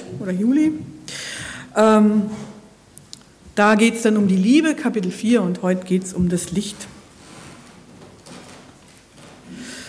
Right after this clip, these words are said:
Der Jünger Johannes war am Ende seines Lebens angekommen,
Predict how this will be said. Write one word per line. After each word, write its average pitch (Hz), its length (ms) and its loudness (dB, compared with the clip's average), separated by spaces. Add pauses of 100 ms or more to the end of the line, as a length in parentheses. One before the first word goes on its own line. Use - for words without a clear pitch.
(400)
Der 170 420 2 (180)
Jünger 311 300 6
Johannes 214 640 4
war 220 240 4
am 196 180 2
Ende 320 280 4
seines 220 380 2
Lebens 302 340 0
angekommen, 302 580 2